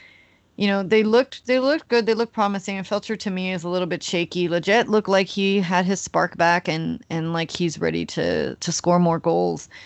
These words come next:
Um, Kitchen does Kitchen things and,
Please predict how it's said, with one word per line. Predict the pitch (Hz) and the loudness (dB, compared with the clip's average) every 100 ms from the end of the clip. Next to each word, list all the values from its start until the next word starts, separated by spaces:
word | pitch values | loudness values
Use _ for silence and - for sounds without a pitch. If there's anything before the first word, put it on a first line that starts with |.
| - - - | -20 -20 -4
Um, | 180 185 180 175 - | 2 4 4 2 2
Kitchen | 208 180 196 185 165 _ | 2 4 6 6 4 _
does | 180 175 - | 2 2 2
Kitchen | 190 - 185 | -2 0 0
things | 170 170 175 175 170 | 0 -2 0 -2 0
and, | 175 175 170 165 | 0 0 0 -6